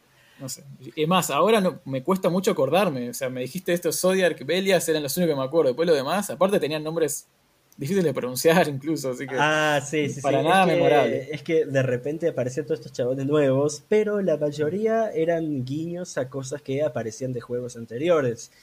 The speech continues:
Speaker 2: Eh,
Speaker 1: Sí,
Speaker 2: por
Speaker 1: eran
Speaker 2: ejemplo,
Speaker 1: enemigos, ¿no? Anteriores.
Speaker 2: claro, claro, eran, eran enemigos del juego.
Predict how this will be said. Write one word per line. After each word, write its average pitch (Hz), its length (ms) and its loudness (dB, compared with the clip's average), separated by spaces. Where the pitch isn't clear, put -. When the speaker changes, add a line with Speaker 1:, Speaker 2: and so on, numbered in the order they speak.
Speaker 2:
Eh, 120 400 2
Speaker 1:
Sí, 143 120 -6
Speaker 2:
por 120 100 0
Speaker 1:
eran 160 180 2
Speaker 2:
ejemplo, 131 120 0
Speaker 1:
enemigos, 113 400 -4
¿no? 143 340 -6
Anteriores. 135 580 -4
Speaker 2:
claro, 135 180 0
claro, 151 340 -4
eran, 196 300 -4
eran 247 240 0
enemigos 151 480 0
del 113 100 -2
juego. 110 580 -4